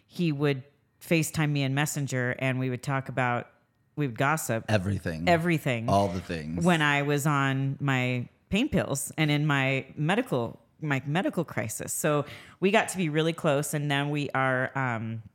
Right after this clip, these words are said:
Speaker 1: so I'm not used to actually interviewing Richard for professionalism. So I'm gonna try and do my spa voice. It'll help keep me focused.
Speaker 2: Spell professional?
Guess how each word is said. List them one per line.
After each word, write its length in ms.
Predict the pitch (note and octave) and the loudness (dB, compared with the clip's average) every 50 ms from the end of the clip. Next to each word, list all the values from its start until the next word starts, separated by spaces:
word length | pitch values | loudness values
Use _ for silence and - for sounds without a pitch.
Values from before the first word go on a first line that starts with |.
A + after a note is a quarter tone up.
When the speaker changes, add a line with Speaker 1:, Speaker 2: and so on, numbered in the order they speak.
| _ _ _ _ _ _ _ _ _ - - - | _ _ _ _ _ _ _ _ _ -16 -10 -8
Speaker 1:
so 160 | - - D#3+ D3+ | -6 -4 -2 0
I'm 120 | D#3+ D#3+ | 0 2
not 160 | E3 D#3+ D3+ D#3+ | 2 2 0 2
used 320 | D#3 E3+ F#3 F3+ - - - | 0 0 0 0 -2 -6 -4
to 260 | E3 C#3+ C3+ C3 B2 - - - - _ _ - | -2 -2 -2 -2 -4 -8 -14 -20 -20 _ _ -4
actually 320 | D3+ D3 - - D#3 C#3+ - | -4 -2 -2 -4 -6 -4 -2
interviewing 460 | E3+ E3+ F3+ F#3 E3 E3 D3+ C#3+ C3+ C3+ | 0 0 2 2 2 2 2 2 0 0
Richard 360 | B2 B2 - - C3 B2 A2+ - | -2 -2 -4 -4 -4 -4 -4 -6
for 260 | - - C3 B2+ A#2+ | -4 -2 -2 -2 -2
professionalism. 1000 | - - C#3+ B2+ - C#3+ C3+ - - - A#2+ F#2 G2 A#2 B2 - - - C3 - - - - _ _ _ _ _ - | -2 -4 -4 -4 -2 -2 -4 -4 -4 -4 -4 -4 -4 -4 -4 -6 -6 -8 -10 -12 -14 -20 -20 _ _ _ _ _ -8
So 140 | - C#3 | -6 -4
I'm 60 | C3 C3 | -2 0
gonna 160 | B2+ B2 A#2 | 0 -2 -2
try 260 | - - C#3 C3+ B2+ B2+ | -4 -4 -2 0 0 0
and 180 | B2 A2+ A#2 | 0 0 -2
do 120 | A2+ B2 A#2+ | -2 -2 -2
my 140 | A#2 A#2 A#2+ | -2 -2 -2
spa 340 | - - - B2 A#2 A#2+ | -4 -4 -6 -4 -4 -4
voice. 300 | A#2 A#2 A#2+ A2+ - - | -4 -4 -4 -4 -4 -4
It'll 100 | A#2 A#2+ A2+ | -4 -4 -4
help 200 | A#2+ A#2 - - | -4 -4 -6 -8
keep 180 | - - - | -14 -10 -6
me 80 | B2+ A#2 | -6 -6
focused. 640 | - - A#2 G2+ - - - - C3+ - - - - | -4 -4 -6 -6 -6 -6 -8 -8 -6 -6 -6 -8 -8
Speaker 2:
Spell 260 | - - A#2+ A#2+ B2+ | -6 -2 0 0 0
professional? 800 | - - C#3 C3 - A#2+ A#2 - - - C#3+ D3 D3 D3+ D#3 | 2 2 0 2 4 2 2 2 0 -2 -2 0 0 0 -2